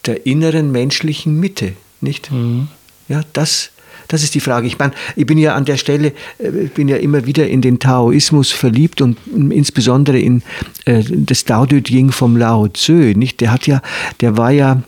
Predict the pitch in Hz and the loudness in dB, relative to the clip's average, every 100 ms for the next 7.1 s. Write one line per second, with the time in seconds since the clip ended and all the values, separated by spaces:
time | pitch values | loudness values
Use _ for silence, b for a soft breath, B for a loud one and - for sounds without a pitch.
0 | - 123 117 110 107 - 143 165 104 120 | -2 2 2 2 0 2 4 4 4 2
1 | - 117 - 113 117 117 120 110 110 110 | 0 -2 0 2 2 0 0 0 0 2
2 | 117 147 104 B B B 117 107 117 139 | 2 2 0 B B B -2 0 2 2
3 | 120 135 131 131 - 131 - 104 98 127 | 2 2 2 2 2 -2 0 -2 2 2
4 | 160 - 127 139 - 135 131 113 120 117 | 2 2 2 2 2 0 0 2 2 0
5 | - 107 117 131 127 - 113 113 107 107 | -2 -2 2 2 0 0 -2 0 0 -2
6 | - 120 165 - 139 127 131 117 135 147 | 0 2 2 0 0 0 0 0 2 0
7 | 147 | -2